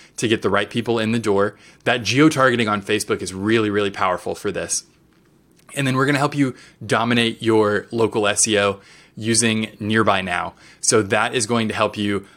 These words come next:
automatically collect positive reviews for social proof and to improve your Google ranking on Google Maps. The other thing that Nearby Now lets us do is log local site check-ins, which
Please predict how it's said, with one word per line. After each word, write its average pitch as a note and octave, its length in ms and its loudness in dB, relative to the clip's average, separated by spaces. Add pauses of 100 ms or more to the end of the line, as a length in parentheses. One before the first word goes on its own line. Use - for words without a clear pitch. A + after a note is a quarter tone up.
(140)
automatically A2+ 540 -2
collect A2 280 -2
positive G#2+ 380 2
reviews G2+ 380 -2
for G2+ 380 2
social A#2+ 360 0
proof D#3 380 2
and A2 180 -2
to A#2 80 -2
improve A2+ 540 -4
your G#2 440 0
Google B2 360 0
ranking G#2+ 440 -2
on G2+ 200 -4
Google G2 220 -4
Maps. C3 440 -2 (580)
The A#2 180 2
other D#3+ 140 4
thing D#3 180 0
that B2 60 -2
Nearby A2+ 280 0
Now G#2 220 -2
lets G2+ 200 -2
us G#2 140 -4
do G#2 180 -2
is G2 100 -2
log A2+ 380 2
local A2+ 280 -2
site G2+ 280 0
check-ins, G#2 640 -4 (360)
which A#2+ 500 2